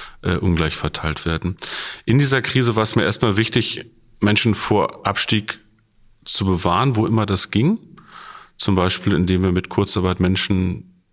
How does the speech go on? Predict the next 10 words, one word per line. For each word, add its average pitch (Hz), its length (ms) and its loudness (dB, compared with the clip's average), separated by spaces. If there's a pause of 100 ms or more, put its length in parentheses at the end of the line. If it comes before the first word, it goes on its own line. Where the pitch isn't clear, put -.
(280)
äh, 95 100 0
in 92 160 2
Arbeit 98 340 0
gesichert 117 500 -2
haben. 117 360 -2
Und - 260 -6
das - 160 -2
ist - 420 -2 (800)
millionenfach 98 760 0
gelungen. 110 720 0